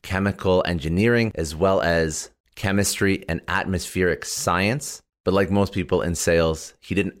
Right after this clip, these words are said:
purposefully go into sales, but he was purposefully successful. He is a four X entrepreneur,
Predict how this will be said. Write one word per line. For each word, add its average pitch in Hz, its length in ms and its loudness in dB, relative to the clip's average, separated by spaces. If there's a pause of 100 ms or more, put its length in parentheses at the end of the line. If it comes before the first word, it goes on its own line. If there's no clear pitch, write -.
(160)
purposefully 101 560 0
go 85 160 2
into 78 140 0
sales, 78 480 0 (260)
but 80 120 -2
he 85 80 -6
was 87 200 0
purposefully 82 680 -2
successful. - 640 -4 (160)
He 110 180 -2
is 104 280 2
a 82 60 -8
four 123 320 0
X 110 240 0
entrepreneur, 78 600 -2